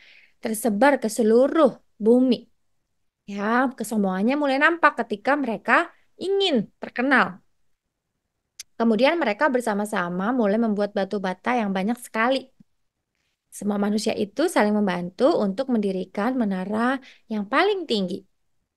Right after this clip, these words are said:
Hari demi hari, mereka membangun menara itu dan menara itu menjadi semakin tinggi.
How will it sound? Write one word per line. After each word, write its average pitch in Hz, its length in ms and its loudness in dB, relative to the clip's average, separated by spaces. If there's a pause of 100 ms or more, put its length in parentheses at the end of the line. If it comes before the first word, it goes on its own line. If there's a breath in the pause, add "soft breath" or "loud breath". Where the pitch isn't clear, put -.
(420)
Hari 330 240 4
demi 220 240 0
hari, 226 480 0 (800)
mereka 214 240 -2
membangun 240 560 0
menara 208 320 0
itu 269 480 -2
dan 247 160 2
menara 202 320 -2
itu 208 240 -6
menjadi 214 320 -2
semakin 254 560 -4
tinggi. 208 480 -6